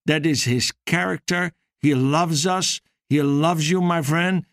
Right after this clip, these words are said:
And so if he loves you, he wants to give you the good things. And when you are going through some tests and some trials, expect miracles, expect blessings, expect the good things because God is with you.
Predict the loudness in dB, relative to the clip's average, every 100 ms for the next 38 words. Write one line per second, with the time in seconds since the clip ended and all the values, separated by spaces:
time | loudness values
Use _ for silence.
0 | _ -4 -2 0 0 2 2 2 2 0
1 | 0 0 2 2 2 0 -2 -2 -2 -4
2 | 0 0 0 -2 0 0 2 0 0 0
3 | 0 0 -4 -8 _ _ _ -2 0 2
4 | 2 2 2 0 0 2 0 0 -2 -2
5 | -2 -2 -2 -2 0 -2 -4 -4 -2 0
6 | -2 -2 -2 0 0 0 -2 -4 _ _
7 | _ -4 -2 -2 -2 -2 -2 -2 0 2
8 | 2 0 0 -2 -2 -6 _ _ _ -4
9 | -4 -6 -2 -2 -4 -8 -4 0 0 0
10 | 0 0 0 -4 -8 _ _ -6 -4 -4
11 | -4 -4 -2 -2 2 2 2 0 0 0
12 | 0 -2 -4 -2 -2 -4 -4 -2 -2 -2
13 | -4 -2 -2 -2 0 0 0 0 0